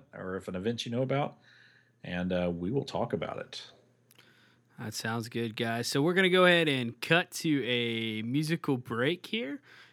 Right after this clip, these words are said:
Speaker 2: and then, uh, Chris is gonna drop off, and we're gonna get Ryan in here, and Ryan's gonna go over a list for us, well, with
Speaker 1: Oh,
Speaker 2: me.
Speaker 1: that's gonna be cool. Ryan's, if you guys haven't listened to the last couple episodes, Ryan does some amazing breakdowns on these lists, so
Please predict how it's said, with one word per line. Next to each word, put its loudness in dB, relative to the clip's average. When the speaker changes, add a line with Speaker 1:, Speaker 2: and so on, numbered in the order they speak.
Speaker 2:
and -2
then, 0
uh, -2
Chris -2
is -8
gonna 0
drop 0
off, -4
and -2
we're -6
gonna -6
get -4
Ryan 0
in -2
here, -4
and -6
Ryan's -4
gonna -4
go -2
over -2
a -2
list -4
for -14
us, -14
well, -8
with -4
Speaker 1:
Oh, -10
Speaker 2:
me. -6
Speaker 1:
that's 0
gonna 0
be 0
cool. -8
Ryan's, -2
if -10
you 4
guys 0
haven't -2
listened -4
to -2
the 2
last -4
couple -4
episodes, -2
Ryan 2
does 2
some -6
amazing -2
breakdowns -2
on -6
these -8
lists, -2
so -4